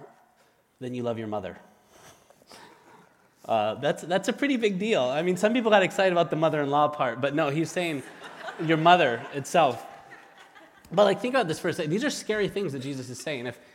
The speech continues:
if a religious leader came to you today and said these things, the wisest thing to do would be to call the F B I. It's true. It's true. I mean,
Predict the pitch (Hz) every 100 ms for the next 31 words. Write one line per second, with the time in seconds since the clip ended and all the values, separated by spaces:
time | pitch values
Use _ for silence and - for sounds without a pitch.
0 | _ - 147 160 151 185 220 180 185 180
1 | 143 - 165 170 170 147 139 131 120 139
2 | 131 120 - 117 117 - 117 117 139 156
3 | 160 151 127 123 117 117 110 - 113 110
4 | 101 - 101 92 85 - - _ _ _
5 | - - - - - - - - 247 240
6 | - _ 135 131 - 262 120 135 139